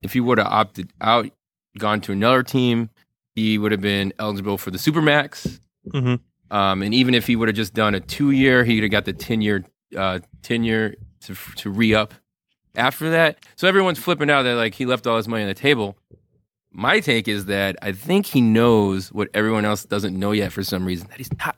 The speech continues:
Speaker 1: that good. And
Speaker 2: Ooh.
Speaker 1: he's, <laughs> he's not gonna, he's gonna prove that out, and there, no one would have gave him a Supermax anyway.
Speaker 2: Interesting.
Speaker 1: Yeah.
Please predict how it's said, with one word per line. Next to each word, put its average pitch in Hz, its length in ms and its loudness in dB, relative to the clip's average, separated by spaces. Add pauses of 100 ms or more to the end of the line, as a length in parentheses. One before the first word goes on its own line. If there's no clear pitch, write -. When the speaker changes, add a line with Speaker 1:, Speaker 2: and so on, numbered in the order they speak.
(120)
Speaker 1:
that 123 160 -10 (180)
good. 127 260 -6 (340)
And 143 100 0
Speaker 2:
Ooh. 147 180 -2
Speaker 1:
he's, 214 480 2
<laughs> - 80 -12
he's - 260 2
not 160 260 4
gonna, 151 280 2
he's 151 200 2
gonna 143 160 0
prove 139 280 -4
that 127 180 2
out, 117 300 2 (600)
and 113 380 -2
there, 127 80 2
no 131 140 6
one 131 160 4
would 123 100 2
have 110 60 0
gave 113 120 2
him 113 80 0
a 107 60 0
Supermax 104 480 -2
anyway. 90 340 -10 (380)
Speaker 2:
Interesting. 110 540 -20 (400)
Speaker 1:
Yeah. - 80 -20